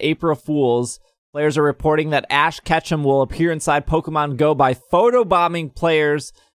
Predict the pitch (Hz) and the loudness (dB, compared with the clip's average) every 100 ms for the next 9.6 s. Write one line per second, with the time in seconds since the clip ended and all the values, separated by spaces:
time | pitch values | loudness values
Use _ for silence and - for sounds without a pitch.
0 | - 131 139 135 151 123 147 107 147 143 | -12 -2 0 2 0 0 -2 2 0 0
1 | - 139 135 151 - - 127 113 - - | -4 -2 -2 -2 -8 -2 -2 -2 -6 -8
2 | 147 160 - 101 101 - _ _ - 120 | -6 -6 -6 -6 -6 -14 _ _ -12 -2
3 | 147 143 - 143 139 - 139 117 120 123 | 0 0 -2 -4 -2 0 0 0 2 2
4 | 139 156 - 147 139 135 120 - 139 143 | 2 0 -2 0 0 -2 -8 -2 -2 -2
5 | - - 147 151 151 143 135 123 - 147 | -10 -4 -2 -2 -2 -2 -2 -4 -2 -2
6 | 147 - 156 139 127 120 127 120 127 139 | -2 -2 -2 -2 -2 0 0 2 2 2
7 | 139 117 110 117 123 123 117 104 - 120 | 0 0 -2 -2 -6 -6 -8 -8 -4 -2
8 | 113 - - 180 214 196 185 185 175 170 | -2 -4 -2 -2 -2 -2 -2 0 0 0
9 | 139 127 104 120 120 | -2 -4 -4 -2 -2